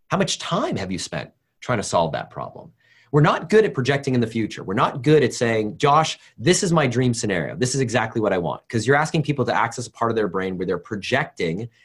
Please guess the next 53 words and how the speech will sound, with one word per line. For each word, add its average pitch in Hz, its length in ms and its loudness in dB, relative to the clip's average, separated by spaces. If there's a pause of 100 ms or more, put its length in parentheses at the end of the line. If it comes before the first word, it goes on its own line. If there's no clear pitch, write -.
(100)
and 113 280 -2
really 381 140 8
guessing - 500 0
what 107 140 2
it 101 80 0
is 98 120 2
that 98 100 -8
they 92 80 -2
want. 143 260 -4 (400)
If - 80 -10
I 170 80 6
were 175 60 6
to 160 80 4
ask 151 280 0
you, 101 180 2
you 104 100 -4
know, 104 120 4
"What's 160 240 2
your 180 120 2
dream? 123 320 2
What 170 80 4
do 220 60 0
you, 208 60 -4
what 185 200 4
is 160 120 2
it, 156 140 2
what 190 140 4
is 165 180 0
everything 170 320 4
you 156 80 4
would 131 80 4
want 123 240 4
in 110 60 0
your 104 100 2
dream 95 300 -2
car?" - 340 -4 (460)
You're 254 100 4
projecting. 233 520 2 (120)
You're 156 100 2
saying, 175 200 2
"Oh, 254 140 6
it'd 143 100 4
be 139 60 2
great 143 220 4
to 139 60 -6
have 139 180 0
this. 175 200 0
It'd 113 80 -10
be 117 80 -2
great 127 160 0
to 127 60 -2
have 127 140 0
this." - 240 -2